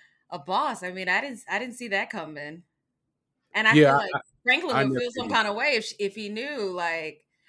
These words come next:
Speaker 1: I can't imagine, like, going behind your back and going to meet up with, like,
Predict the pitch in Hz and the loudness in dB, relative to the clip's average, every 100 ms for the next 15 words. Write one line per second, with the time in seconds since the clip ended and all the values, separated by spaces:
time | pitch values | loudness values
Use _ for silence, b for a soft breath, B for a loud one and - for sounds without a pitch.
0 | - 247 320 240 214 214 220 196 180 170 | -2 0 0 0 4 4 2 -2 -6 -6
1 | 165 b b b _ 196 196 202 196 185 | -6 b b b _ 0 2 2 -2 -4
2 | 202 185 175 175 175 _ _ _ _ 190 | -4 -4 -4 -6 -12 _ _ _ _ -6
3 | 180 175 180 175 175 175 165 160 170 175 | 0 2 2 -2 -6 -6 -4 -6 -4 -6
4 | 165 156 170 147 135 | -6 -14 -8 -8 -8